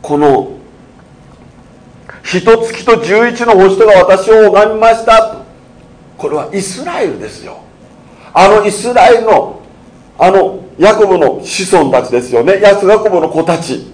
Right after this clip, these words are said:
妻と子たち、つまりこれはイスラエルを指しているんです。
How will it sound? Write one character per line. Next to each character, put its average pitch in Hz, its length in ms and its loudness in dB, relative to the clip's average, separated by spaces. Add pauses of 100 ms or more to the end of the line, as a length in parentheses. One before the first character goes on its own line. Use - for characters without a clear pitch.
妻 160 300 -6
と 151 100 -2
子 127 120 -6
た 131 120 0
ち、 135 80 -12
つ 214 120 -8
ま 175 100 0
り 151 80 -2
こ 175 80 -2
れ 160 80 4
は 151 60 2
イ 190 60 -4
ス - 220 -10
ラ 202 160 -4
エ 269 60 0
ル 320 80 -2
を - 20 0
指 - 120 0
し - 200 -10
て 156 80 -12
い 120 80 -18
る 131 100 -20
ん - 80 -20
で 120 80 -16
す。 - 240 -20